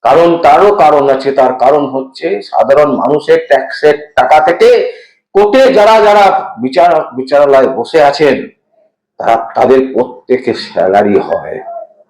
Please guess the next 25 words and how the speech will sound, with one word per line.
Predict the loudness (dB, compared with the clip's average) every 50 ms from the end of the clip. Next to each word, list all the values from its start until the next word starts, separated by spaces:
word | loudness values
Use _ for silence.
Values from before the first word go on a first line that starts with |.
| _ _ _ _ -20 _ _ _ _ -20 -20 _ _ _ _ -20 -20 -20 -20 -20 -20 -20 -6 -2
অনেকে | 0 2 2 2 2 2
হয়তো | 0 0 2 0 0
বলবেন | 0 2 2 2 4 4 4 4 2 2 2 -2
যে | -2 0 2
আপনাদের | 2 2 0 0 0 -2 0 2 2 2
এত | 2 2 0 -2 -6
সাহস | -8 -6 -4 0 0 2 2 0 -2 -8 -12 -14
কি | -10
করে | -2 -2 0 2 2
হয়, | 2 2 0 0 0 -2 -6 -10 _ _ _ -8
আপনারা | -6 -6 -4 0 0 2 4 4
আইনের | 4 4 4 2 2 2 2 2 0 -2
কি | -2 -2 0
বোঝেন? | 2 2 2 4 2 2 2 0 -4 -6 -10 -16 -20 -14 -2
আইনে | 0 2 2 4 4 2 2
নানান | 2 2 4 4 4 2 2 2
জটিলতার | 2 0 0 0 -2 0 2 2 2 0 2
কারণে | 0 2 2 2 2 2 2 -2 -2 -6 -10 _ _ _ -4
এই | -2 0 0 0 0
মামলাগুলো | -2 -4 -2 0 0 0 0 -2 -2 -4 -4 -4 -2
পেন্ডিং | -4 -4 -4 -4 -4 -6 -6 -8 -8 -8 -4
হয়ে | -2 0 0 0
আছে। | -2 -6 -8 -14 -14 -20 _ _ _ _ _ _ _ _ _ _ _ _ _ _ _ _ _ _ _ _ _ _ _ _ _ _ _ _ _ _ _ _ _ _
সত্যি | -2 -2 -2 -2 0 -2 -2 0 2
তাই, | 0 0 0 -2 -6 -10 -16 -20